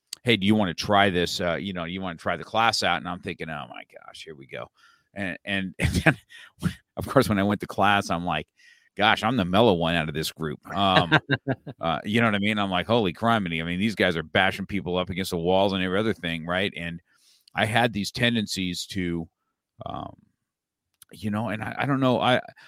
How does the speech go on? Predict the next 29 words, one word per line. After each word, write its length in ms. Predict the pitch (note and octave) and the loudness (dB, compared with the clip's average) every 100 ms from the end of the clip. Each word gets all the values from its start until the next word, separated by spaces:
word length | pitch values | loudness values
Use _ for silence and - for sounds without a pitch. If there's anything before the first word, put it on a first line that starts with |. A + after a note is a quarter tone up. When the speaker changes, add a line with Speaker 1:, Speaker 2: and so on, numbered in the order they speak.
| - | 2
Speaker 1:
I 60 | D#3 | 4
don't 100 | F3+ | 4
know 80 | |
where 140 | D#3+ D3 | 4 2
you 180 | C#3 C#3+ | 0 -2
found 340 | - B2+ B2 | 0 0 2
that 100 | A2+ | 0
the 100 | - | -2
anger 340 | G2 A#2+ A2+ G2+ | -4 -2 -2 -4
came 320 | A#2+ A2+ G#2+ | -4 -4 -4
from, 300 | G2+ F#2 G2 | -4 -2 0
right? 200 | G#2 F#2+ | 0 2
I 100 | A#2+ | 0
don't 140 | B2+ | 0
know. 80 | A#2 | 0
I 120 | G2+ | 0
guess 200 | A#2+ D3 | 2 2
the 100 | - | 2
divorce 460 | A2 G#2 A2 A2+ A2 | 0 2 4 4 2
is 140 | F2+ | 0
one 240 | F#2+ G2+ G2+ | 0 0 0
thing, 240 | F#2 F2 | -4 -2
right? 260 | F#2 F#2+ F#2 | -2 0 0
I 100 | G2 | -2
think 260 | B2 A2 | -4 -4
from 200 | A2+ A2 | -2 -2
a 60 | G2 | -2
man's 360 | G2 G2+ G2+ | -2 -2 -4
perspective, 760 | - G2 - G2+ G2 - F#2+ | -4 -6 -2 0 0 0 -2